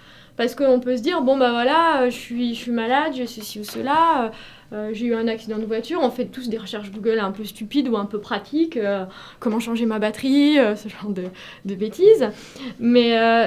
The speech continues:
mais en fait, euh, ça, c'est pas, enfin, ça, c'est pas grave. On pourrait se dire, bon, bah voilà,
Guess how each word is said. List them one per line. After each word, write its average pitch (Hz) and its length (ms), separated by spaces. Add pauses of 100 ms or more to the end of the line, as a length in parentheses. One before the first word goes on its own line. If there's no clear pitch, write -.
(140)
mais 233 160
en 233 100
fait, 415 300
euh, 208 480 (200)
ça, 339 280
c'est 381 160
pas, - 340
enfin, - 160
ça, - 140
c'est 220 140
pas 320 180
grave. 349 220
On 220 100
pourrait 220 240
se 208 60
dire, 233 140
bon, 240 180
bah 190 160
voilà, 233 400